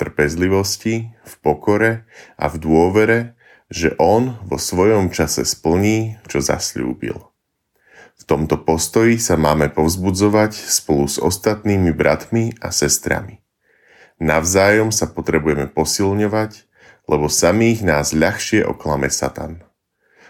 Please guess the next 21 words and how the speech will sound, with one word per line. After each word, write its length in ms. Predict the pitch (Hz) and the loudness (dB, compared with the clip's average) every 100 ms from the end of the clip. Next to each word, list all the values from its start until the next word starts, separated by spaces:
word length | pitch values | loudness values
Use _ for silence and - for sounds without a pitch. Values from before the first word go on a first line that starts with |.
| _ - | _ -2
Mnohých 480 | 92 127 143 98 80 | 2 4 4 2 0
sa 160 | - | 0
mu 160 | 78 73 | 0 0
podarilo 480 | 82 98 104 90 78 | 2 2 4 4 4
zamotať 560 | 82 85 107 98 78 | 2 2 0 0 -2
do 80 | 73 | -2
diskusií 960 | - - - - 98 - 107 107 110 107 - | -2 -2 -4 -4 -4 0 0 0 -2 -6 -6
o 80 | |
nepodstatných 1040 | 71 76 76 90 - - 85 - 71 62 - - | -2 0 0 -2 -2 0 0 0 -4 -4 -4 -4
veciach, 480 | 73 - 101 98 98 - _ _ - - _ | -2 -2 0 -2 -4 -14 _ _ -20 -20 _
ktoré 400 | - 76 73 69 | -4 0 2 2
viedli 480 | 82 101 104 117 87 | 4 4 4 0 0
iba 160 | 76 67 | -2 -4
k 0 | |
štiepeniu 640 | - - 87 85 92 90 | -6 0 0 2 0 0
spoločenstva. 1040 | 82 - 78 69 - - - - - - _ _ _ _ _ _ _ _ _ _ _ | -2 -2 -2 -2 -4 -8 -8 -8 -12 -18 _ _ _ _ _ _ _ _ _ _ _
Existuje 800 | 135 139 127 110 - 78 73 73 | 0 2 2 0 0 2 4 4
jedno 160 | 82 82 | 2 2
miesto 560 | 76 78 87 - - | 2 2 2 0 -2
na 160 | 67 67 | -2 -2
zemi, 560 | 69 76 78 107 113 | 0 -2 -2 -4 -8